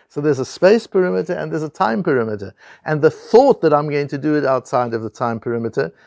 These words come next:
is a very serious corruption. That's called, uh, that, that's called, uh, that, that, that, that's a chutz lizmana. And then he goes into each, each of them. And the last one, and he says on the last one, I won't go into the details 'cause we don't have time, is "Zvachim shechashav behem machshava zu hem nikrim zvachim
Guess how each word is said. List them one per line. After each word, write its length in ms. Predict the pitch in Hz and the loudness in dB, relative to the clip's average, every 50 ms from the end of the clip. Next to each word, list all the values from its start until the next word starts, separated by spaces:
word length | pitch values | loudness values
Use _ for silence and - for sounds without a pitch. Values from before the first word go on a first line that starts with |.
| _ _ - | _ _ -8
is 140 | 151 123 | 0 0
a 60 | 131 123 | 2 2
very 260 | 123 135 139 135 127 | 4 2 2 2 0
serious 520 | - - - 185 180 160 135 120 107 - | -4 -2 0 2 2 4 2 0 -2 -4
corruption. 520 | - - 120 107 107 101 - - - 107 107 | -8 -8 -4 -2 -2 -2 -4 -6 -12 -8 -6
That's 220 | 110 113 - - | -6 -6 -6 -10
called, 360 | _ - 120 104 107 104 101 101 | _ -6 -4 -4 -4 -4 -6 -6
uh, 260 | 104 104 104 104 - - _ _ - - - - 143 | -6 -4 -6 -6 -8 -12 _ _ -20 -18 -18 -16 -12
that, 200 | 120 113 113 - _ | -10 -10 -10 -10 _
that's 200 | - 120 117 - | -8 -8 -8 -8
called, 240 | _ - 113 113 - - | _ -12 -12 -12 -10 -12
uh, 40 | - | -12
that, 440 | - 120 113 131 - 113 113 113 117 120 117 120 120 | -12 -12 -12 -10 -8 -6 -4 -4 -2 -4 -4 -4 -4
that, 220 | 120 107 107 127 | -6 -8 -8 -6
that, 260 | 127 120 117 117 - - | -6 -6 -6 -6 -8 -10
that's 260 | 120 120 - - 113 | -10 -10 -10 -10 -14
a 40 | 110 | -14
chutz 260 | - - 127 - - | -10 -10 -12 -10 -8
lizmana. 420 | 120 110 101 107 104 92 95 - _ _ _ _ _ _ _ _ _ _ _ _ _ _ _ _ _ _ _ _ _ _ _ _ _ - | -8 -8 -6 -8 -10 -10 -12 -16 _ _ _ _ _ _ _ _ _ _ _ _ _ _ _ _ _ _ _ _ _ _ _ _ _ -4
And 240 | 143 143 147 160 156 | -2 0 2 4 2
then 80 | 175 175 | 4 2
he 100 | 175 156 | 2 4
goes 300 | 151 156 147 143 123 131 | 6 6 6 6 4 2
into 260 | 135 135 - - 147 | -2 -4 -4 -8 -8
each, 260 | - 135 123 - - - _ | -8 -8 -10 -10 -14 -20 _
each 240 | 147 143 120 _ - | -12 -12 -12 _ -12
of 120 | 110 87 85 | -12 -12 -14
them. 140 | - - _ _ _ _ _ _ _ _ _ _ _ _ _ _ _ _ _ _ _ _ _ _ _ _ _ _ _ _ _ _ _ _ _ _ _ _ _ _ _ _ _ - | -18 -20 _ _ _ _ _ _ _ _ _ _ _ _ _ _ _ _ _ _ _ _ _ _ _ _ _ _ _ _ _ _ _ _ _ _ _ _ _ _ _ _ _ -12
And 160 | 123 123 123 | -8 -6 -2
the 100 | 113 120 | 0 2
last 340 | 117 135 160 190 175 - - | 4 6 6 6 4 0 -4
one, 120 | 170 - | -6 -2
and 140 | 143 135 135 | -2 -2 -2
he 60 | 131 | -2
says 340 | 123 - - 160 156 143 123 | -6 -4 2 2 2 4 2
on 80 | 127 110 | 0 -2
the 80 | 110 | 2
last 200 | 127 139 151 - | 2 2 2 2
one, 120 | - 127 117 | -2 -2 -2
I 40 | 113 | 0
won't 220 | 117 123 120 110 | -2 -2 -4 -2
go 80 | 117 117 | -4 -4
into 160 | 110 - 107 | -4 -4 -8
the 100 | 98 104 | -10 -8
details 340 | 110 123 113 - 101 - - | -6 -6 -6 -6 -8 -10 -8
'cause 100 | 101 98 | -8 -4
we 80 | 113 | -2
don't 160 | 113 113 107 | -2 -2 -2
have 140 | 92 85 - | -4 -8 -8
time, 160 | - 135 160 | -8 -6 -4
is 100 | 151 110 | -4 -4
"Zvachim 320 | 107 117 - - - 185 185 | -4 -4 -6 -4 -6 -6 -6
shechashav 520 | - - - - 117 - - 156 160 151 139 | -4 -6 -6 -6 -6 -4 0 0 0 2 2
behem 180 | 139 131 127 | 0 0 0
machshava 580 | 127 117 107 - - 123 117 113 135 135 127 113 | -2 -4 -8 -8 -8 -8 -4 0 2 2 2 2
zu 120 | 117 131 | 0 -2
hem 160 | 131 123 123 | -2 -2 -2
nikrim 280 | 113 107 - - 123 127 | -6 -10 -8 -10 -10 -10
zvachim 460 | 107 104 117 107 - 156 180 202 208 | -8 -8 -10 -10 -8 -8 -8 -8 -8